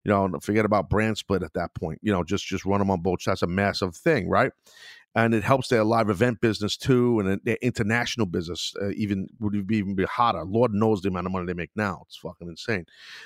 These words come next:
Um, so, uh, it, I don't know, it, it could be, could be something pretty cool. Ano-, uh,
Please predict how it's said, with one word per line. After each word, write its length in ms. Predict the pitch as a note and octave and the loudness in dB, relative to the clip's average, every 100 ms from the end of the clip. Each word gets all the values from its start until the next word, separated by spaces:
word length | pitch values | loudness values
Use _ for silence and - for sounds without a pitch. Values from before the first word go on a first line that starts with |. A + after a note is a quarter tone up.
| - | -2
Um, 540 | - A#2+ A2+ G#2 G2 F#2 | 2 4 4 2 0 -2
so, 440 | - C3+ A#2 F#2+ _ _ _ _ _ _ _ _ - _ | 2 4 4 -2 _ _ _ _ _ _ _ _ -20 _
uh, 560 | A2+ G#2+ G2 F2+ E2+ E2+ - | 2 2 2 0 0 -2 0
it, 200 | D#3+ G3+ | 0 2
I 40 | |
don't 100 | D#3 | 0
know, 80 | A2 - | -2 -2
it, 140 | B2 - | -2 0
it 140 | D3+ | 0
could 200 | - D3+ | 2 2
be, 340 | C#3+ C3+ A#2+ - _ _ _ _ | 2 2 0 -6 _ _ _ _
could 140 | F3 | 2
be 100 | D3 | 2
something 300 | C3 D3 - | 4 2 0
pretty 180 | - C3 | -2 0
cool. 240 | - C#3 C3 | 2 2 4
Ano-, 220 | F#3 F#3+ - | 2 0 2
uh, 280 | C#3+ C#3 | 0 0